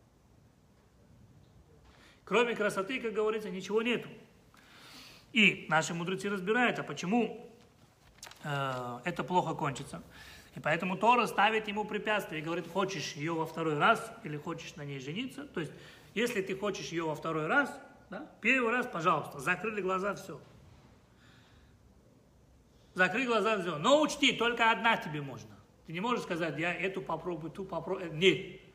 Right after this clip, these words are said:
Одна. Всё, одна. Откуда мы это знаем? "Вехашакта ба". Что означает "хашакта ба"? "И захотел ты её".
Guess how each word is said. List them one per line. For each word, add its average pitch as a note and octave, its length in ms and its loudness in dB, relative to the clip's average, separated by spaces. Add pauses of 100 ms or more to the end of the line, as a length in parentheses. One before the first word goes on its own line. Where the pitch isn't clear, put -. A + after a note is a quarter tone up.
(420)
Одна. G3+ 540 12 (800)
Всё, D#3 280 -2 (140)
одна. F3 580 4 (3000)
Откуда F#3+ 320 -4
мы F3+ 100 -2
это D#3+ 100 -6
знаем? F3+ 320 -2
"Вехашакта G3 720 2 (180)
ба". D#3 540 4
Что E3 120 -6
означает D#3+ 320 -6
"хашакта D3+ 400 -8
ба"? F3+ 200 -4 (220)
"И E3+ 40 -8
захотел E3 560 0
ты - 220 0
её". F#3+ 960 6